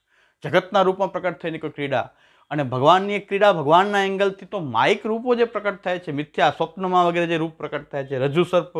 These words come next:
વગેરે દ્વારા જે ભ્રાંતિઓ થાય છે, એનો પણ આધાર જે છે, એ નામરૂપ પણ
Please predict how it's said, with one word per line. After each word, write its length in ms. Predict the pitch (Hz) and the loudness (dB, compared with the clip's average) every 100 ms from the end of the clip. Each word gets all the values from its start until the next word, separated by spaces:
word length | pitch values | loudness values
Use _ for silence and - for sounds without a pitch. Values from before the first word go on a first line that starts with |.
| 135 - _ _ _ 139 | -8 -10 _ _ _ -4
વગેરે 220 | 151 156 | 0 2
દ્વારા 220 | 151 156 | 2 2
જે 80 | 156 | 0
ભ્રાંતિઓ 560 | 123 135 143 151 208 180 | 0 0 0 0 -2 0
થાય 220 | 156 147 | -2 -2
છે, 140 | 147 | -4
એનો 180 | 143 185 | -2 -2
પણ 180 | 202 202 | 2 4
આધાર 440 | 143 135 - 196 | 4 4 4 4
જે 160 | 196 175 | 0 -4
છે, 340 | - 160 165 _ _ _ _ _ - | -4 -6 -6 _ _ _ _ _ 2
એ 200 | 214 220 | 2 4
નામરૂપ 560 | 190 196 196 202 - | 4 2 0 -4 -4
પણ 220 | 185 202 | -4 -4